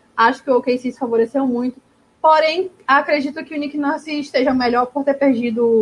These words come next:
o Kawhi, que era o principal jogador do Toronto Raptors. Ele conseguiu manter a equipe jogando bem,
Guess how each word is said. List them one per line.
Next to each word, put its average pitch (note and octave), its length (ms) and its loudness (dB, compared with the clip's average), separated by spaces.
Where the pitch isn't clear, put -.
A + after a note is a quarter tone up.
o A3 80 0
Kawhi, A3 520 4
que - 80 -6
era A#3 80 0
o A3+ 40 -8
principal G#3+ 300 -2
jogador G#3+ 360 0
do G#3 60 -6
Toronto G3 380 -4
Raptors. G3+ 480 -4
Ele C4 320 4
conseguiu C4+ 460 0
manter D4+ 300 -2
a B3 100 4
equipe A3+ 720 -2
jogando A#3+ 400 0
bem, A3 460 -2